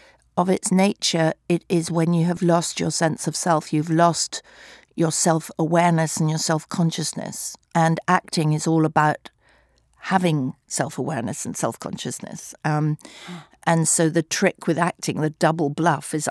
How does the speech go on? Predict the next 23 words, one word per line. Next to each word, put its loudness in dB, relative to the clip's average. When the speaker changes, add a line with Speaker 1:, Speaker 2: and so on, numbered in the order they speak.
Speaker 1:
I 2
am 2
pretending 0
that -2
I'm 0
not -2
being -2
watched. -2
And 0
you -2
had -6
to -6
play 0
a 0
character -4
who's -2
not 2
aware 2
of -2
the 2
reality 0
around 0
her, -8